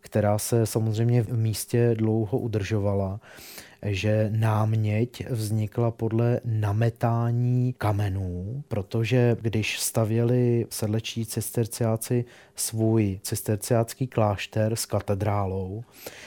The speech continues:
tak jezdili do lomu, který ale byl vzdálený, v podstatě byl někde za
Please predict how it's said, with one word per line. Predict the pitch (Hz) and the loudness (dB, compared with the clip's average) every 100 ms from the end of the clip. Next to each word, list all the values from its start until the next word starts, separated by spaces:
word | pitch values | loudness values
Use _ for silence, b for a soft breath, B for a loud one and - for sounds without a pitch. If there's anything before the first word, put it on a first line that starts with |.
| B | B
tak | B 113 117 | B 0 2
jezdili | 110 104 120 135 | 2 2 4 6
do | 123 117 | 8 10
lomu, | 117 110 104 107 135 | 10 8 4 0 -4
který | - 117 117 131 | -4 0 2 2
ale | 131 123 | 4 4
byl | 113 123 127 120 | 4 6 6 4
vzdálený, | 107 113 107 107 117 120 120 123 - B | 2 2 4 4 4 4 2 2 -2 B
v | - | -4
podstatě | 123 - 131 139 | -4 2 4 4
byl | 117 127 131 - 120 | 6 8 6 4 0
někde | 107 104 113 123 123 | 0 0 4 4 4
za | 104 104 110 110 110 | 2 2 4 4 4